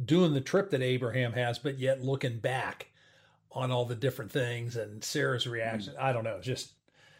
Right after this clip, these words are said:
Speaker 1: it's just fabulous. So
Speaker 2: Agreed.
Speaker 1: before we go, anything else, uh, people should know or need to know, or, 'cause we'll put this out before the movie. So, uh, anything that would be helpful for them to find out more or learn more?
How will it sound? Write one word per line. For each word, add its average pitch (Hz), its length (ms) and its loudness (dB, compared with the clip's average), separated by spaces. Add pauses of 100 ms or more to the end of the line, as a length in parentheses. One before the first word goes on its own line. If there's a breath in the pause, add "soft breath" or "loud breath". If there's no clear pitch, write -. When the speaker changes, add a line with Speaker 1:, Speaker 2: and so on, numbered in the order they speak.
(360 soft breath)
Speaker 1:
it's 139 180 0
just 131 180 0
fabulous. 117 600 -2 (500 soft breath)
So 196 200 4
Speaker 2:
Agreed. 165 120 2
Speaker 1:
before 240 200 -2
we 247 80 0
go, 165 380 2
anything 202 600 0
else, 185 340 2
uh, 156 420 2
people 170 600 2
should 135 240 -4
know 156 220 -2
or 147 120 0
need 156 160 -4
to 143 80 -4
know, 147 240 -2
or, 120 460 -2
'cause 120 260 0
we'll 151 140 4
put - 180 0
this 143 180 2
out 147 220 0
before 147 340 -2
the 131 80 -2
movie. 135 460 0
So, 123 480 -2 (480 soft breath)
uh, 127 300 -6
anything 151 320 0
that 147 60 0
would 135 60 -2
be 127 120 0
helpful 147 280 -2
for 139 140 -2
them 139 160 4
to 123 80 -2
find 143 260 -2
out 139 220 0
more 143 300 2
or 120 80 0
learn 139 200 -2
more? 170 280 -2